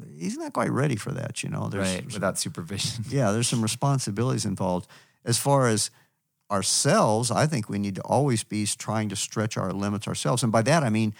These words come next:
Speaker 1: listen to people you don't agree with.
Speaker 2: Yeah.
Speaker 1: You know, I, I, because, because every man's way is right in his own eyes. So that guy who, who, you know, we could talk politically now, you know, that guy who's, like, at the other end of the political extreme from you,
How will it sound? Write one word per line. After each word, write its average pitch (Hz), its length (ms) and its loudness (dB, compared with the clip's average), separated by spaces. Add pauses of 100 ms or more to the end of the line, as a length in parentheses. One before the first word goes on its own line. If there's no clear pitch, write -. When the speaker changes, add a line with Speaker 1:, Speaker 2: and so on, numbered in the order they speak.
(260)
Speaker 1:
listen 95 300 0
to 113 80 0
people 127 280 0
you 120 80 0
don't 131 180 0
agree 127 260 0
with. 101 300 -6 (240)
Speaker 2:
Yeah. 104 360 4 (220)
Speaker 1:
You 101 120 -4
know, 123 280 0
I, 107 200 4
I, 131 180 4 (540)
because, 151 320 2 (680)
because 156 240 4
every 220 220 4
man's 175 260 6
way 131 120 4
is 107 120 0
right 117 140 2
in 117 60 -2
his 101 140 0
own 104 120 0
eyes. 98 200 0
So 127 140 2
that 165 180 2
guy 160 280 4
who, 120 260 4 (160)
who, 98 300 -4 (440)
you 113 140 -4
know, 95 100 0
we 95 140 -2
could - 160 -8
talk 92 240 -4
politically 95 540 -4
now, 90 180 -4
you 92 140 -4
know, 98 80 -4
that 127 160 -2
guy 117 200 0
who's, 98 240 -2
like, 92 240 -6 (140)
at 92 140 -4
the - 160 -16
other 139 220 2
end 127 180 0
of 104 40 -4
the 101 80 -2
political 107 520 -2
extreme 110 420 -2
from 113 160 -2
you, 131 160 0